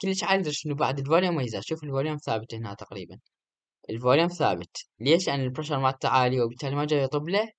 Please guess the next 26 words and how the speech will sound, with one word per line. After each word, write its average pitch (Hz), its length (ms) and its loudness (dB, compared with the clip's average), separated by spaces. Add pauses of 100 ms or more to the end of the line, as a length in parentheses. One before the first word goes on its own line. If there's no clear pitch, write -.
(140)
دم. 107 340 -4 (840)
آه، 135 420 8
شلون 185 320 6
نطلع 185 280 6
الكومبلاينس؟ 185 1000 4
هو 143 160 2
الكومبلاينس 135 760 -2
شو 147 60 -2
اسمه؟ 120 220 -4
يساوي 120 340 -4
دلتا 143 340 0
في 170 120 -4
على 156 180 0
دلتا 113 400 -6
في. 117 200 -16 (720)
إيه، 110 240 2
شوف 147 360 0
ايش 139 80 -4
قد 139 40 2
يتغير 139 500 2
الفوليوم، 139 460 2
ايش 151 140 -4
قد 143 60 0
يتغير 139 340 0
البريشر، 156 380 0
ويقسموهن. 120 920 -10